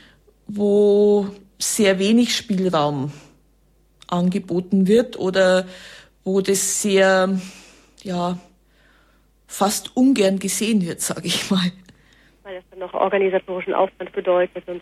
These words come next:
Speaker 2: so.
Speaker 1: Ja, Mehrarbeit oder was wollen die und das hat sowieso alles keinen Sinn, äh, oder das ist alles unprofessionell,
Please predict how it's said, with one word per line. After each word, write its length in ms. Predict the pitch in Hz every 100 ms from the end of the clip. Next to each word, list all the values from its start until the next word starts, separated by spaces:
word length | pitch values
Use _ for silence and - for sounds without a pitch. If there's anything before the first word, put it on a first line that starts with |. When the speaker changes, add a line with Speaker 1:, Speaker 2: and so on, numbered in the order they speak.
| -
Speaker 2:
so. 120 | 175 - - - - _ _
Speaker 1:
Ja, 560 | - 190 175 175 196 190 -
Mehrarbeit 1040 | - 196 202 - 180 180 175 180 180 185
oder 640 | 180 175 160 165 160 165 170 - - - _ -
was 360 | 185 180 -
wollen 340 | 175 170 185 185
die 500 | 220 233 226 208 -
und 240 | 185 185
das 140 | 185 -
hat 140 | 170
sowieso 400 | - 185 180 233
alles 320 | 196 196 196
keinen 300 | - 180 190
Sinn, 720 | 190 - 202 208 202 202 208 -
äh, 480 | 175 180 175 175 180 180 - - - _ _ _ _ _ _ -
oder 800 | 185 190 190 180 180 180 180
das 400 | 180 - - 180
ist 120 | 190 -
alles 280 | 156 175
unprofessionell, 1400 | - 254 - 208 - 208 - 196 190 185 185 190 185 185